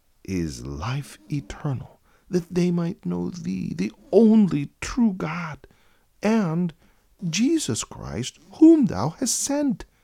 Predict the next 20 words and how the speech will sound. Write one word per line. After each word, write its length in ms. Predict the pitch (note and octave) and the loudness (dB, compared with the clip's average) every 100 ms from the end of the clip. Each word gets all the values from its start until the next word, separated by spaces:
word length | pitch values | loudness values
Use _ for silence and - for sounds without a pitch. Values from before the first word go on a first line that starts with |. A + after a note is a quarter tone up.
| _ - | _ -4
Unquote. 580 | G#2+ A#2 - - F2 - | -2 -2 -6 -4 -4 -4
John 240 | E2+ D#2+ | -6 -6
seventeen, 760 | - F#2 D#2+ E2+ - E3 C#3+ | -6 -6 -4 -8 -6 -4 -4
one 180 | F#2 F2 | -4 -4
and 140 | F2+ G#2 | -6 -10
three. 360 | - D#3+ - _ _ _ _ _ - | -8 -8 -10 _ _ _ _ _ 0
Indeed, 600 | A2+ F2+ C#2+ - - - _ _ _ _ _ _ - | 2 4 0 -8 -12 -20 _ _ _ _ _ _ -6
knowing 560 | F2 G#2 A#2 D3 E3 _ _ _ _ _ _ _ | 0 2 2 2 -4 _ _ _ _ _ _ _
and 300 | - G#2 A#2 | -2 2 4
believing 400 | B2+ C3+ D3+ D3 | 2 0 0 0
that 140 | C#3+ - | -2 -4
the 80 | |
Father 500 | C#3 - C#3 C3 B2 | -10 -4 -2 -2 -2
is 160 | A#2 A#2 | -4 -4
the 120 | A2 | -2
only 260 | G#2 G#2+ G2+ | 0 0 -4
true 260 | - F2+ | -6 -8
God 280 | E2+ D2+ C2 | -6 -6 -6
is 140 | B1+ D2 | -8 -8
of 240 | A#1+ _ | -10 _